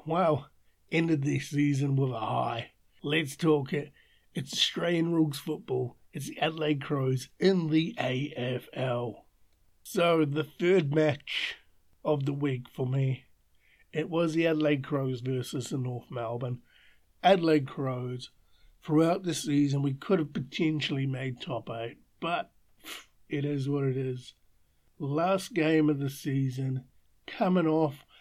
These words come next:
hiding the week before, and we absolutely dicked North Melbourne. Yes, we won this match ninety-eight to fifty-four.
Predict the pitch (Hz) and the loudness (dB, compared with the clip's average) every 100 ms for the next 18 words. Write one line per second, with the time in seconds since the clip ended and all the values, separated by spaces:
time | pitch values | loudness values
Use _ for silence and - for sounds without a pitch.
0 | _ _ - - - 147 165 160 165 147 | _ _ -20 -14 -8 -6 0 4 6 6
1 | 147 147 135 139 131 - - 127 - 127 | 4 4 0 0 -2 -6 -14 -14 -10 -8
2 | 127 127 - _ _ _ _ - 143 135 | -6 -6 -10 _ _ _ _ -6 -2 -2
3 | 131 127 131 147 156 160 - _ - 175 | -2 -2 -2 -4 -4 -4 -6 _ -4 -2
4 | 151 214 - 180 175 160 160 170 - - | -2 -4 -2 -2 2 2 2 0 -4 -6
5 | 170 170 143 135 156 151 - - - - | -4 -4 -2 0 0 -2 -10 -18 -20 -8
6 | 127 143 151 139 131 - 120 131 127 131 | -2 0 0 0 -4 -6 -4 -2 -4 -6
7 | 123 123 139 160 156 139 - _ - - | -8 -6 -2 0 0 -4 -8 _ -20 -20
8 | - 147 196 180 165 165 156 151 139 143 | -6 0 0 0 -2 0 2 2 0 -2
9 | 131 131 120 - - _ _ _ _ - | -2 -4 -6 -8 -10 _ _ _ _ -20
10 | _ 147 151 151 160 175 143 180 - 156 | _ -4 0 0 0 -2 0 -2 -2 -2
11 | 151 147 - _ _ - - - - 180 | -2 -4 -10 _ _ -6 -4 -4 -2 0
12 | 147 - - 160 143 - 147 139 131 | 0 -4 -4 -2 -4 -6 -4 -2 -2